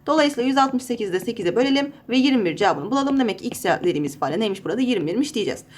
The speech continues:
Baktık kalem ucu. Kalem ucunun kuralı nedir? Toplamlarının üçün toplamı ne olacaktı? Üç yüz altmış derece olacaktı. Dolayısıyla getirip ben buraya x dersem eğer x'in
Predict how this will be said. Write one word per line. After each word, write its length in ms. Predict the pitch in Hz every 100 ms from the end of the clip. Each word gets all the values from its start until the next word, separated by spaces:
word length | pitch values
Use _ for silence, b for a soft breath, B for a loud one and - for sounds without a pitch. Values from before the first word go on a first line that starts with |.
| B B -
Baktık 440 | 302 320 381 370
kalem 280 | 330 311 320
ucu. 240 | 277 427 -
Kalem 280 | 294 294
ucunun 240 | 302 302 302
kuralı 280 | 294 302 302
nedir? 280 | 269 330
Toplamlarının 640 | - 262 285 285 285 262 196
üçün 300 | 269 - 294
toplamı 280 | 285 262 269
ne 60 |
olacaktı? 420 | 294 285 196 190 330
Üç 120 | -
yüz 80 | 262
altmış 220 | 262 269
derece 240 | 359 -
olacaktı. 560 | 349 277 285 277 208 294 B B
Dolayısıyla 340 | 285 311 311
getirip 260 | 302 311 277
ben 180 | 285 285
buraya 120 | 294
x 220 | 269 -
dersem 300 | - 294 233
eğer 220 | 143 - - B B
x'in 500 | 262 269 - 214